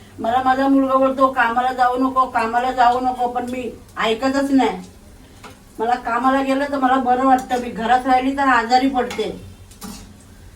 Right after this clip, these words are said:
एक तास काय ना, मी रॉन मारून येते अशी, पण मला कामाला जायचंच आहे. मला काम केल्याशिवाय नाही मला बरं वाटत. ते आपलं लहानपणाची आहे,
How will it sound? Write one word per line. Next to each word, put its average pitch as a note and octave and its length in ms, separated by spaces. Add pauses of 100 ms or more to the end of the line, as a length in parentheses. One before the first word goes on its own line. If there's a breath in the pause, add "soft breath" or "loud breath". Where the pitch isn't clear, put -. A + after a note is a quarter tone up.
(640)
एक C#4 300
तास D4 220
काय D4 160
ना, C#4+ 240
मी C#4 160
रॉन C4+ 240
मारून C#4 340
येते C4 200
अशी, G3+ 520 (440)
पण B3+ 120
मला B3+ 220
कामाला A#3+ 420
जायचंच A#3+ 520
आहे. A#3 220 (2500)
मला A#3 160
काम B3+ 460 (760)
केल्याशिवाय B3 420
नाही B3 200
मला B3 200
बरं A3 260
वाटत. F#3 320 (2750)
ते A3+ 40
आपलं A3+ 260
लहानपणाची A#3+ 720
आहे, B3 220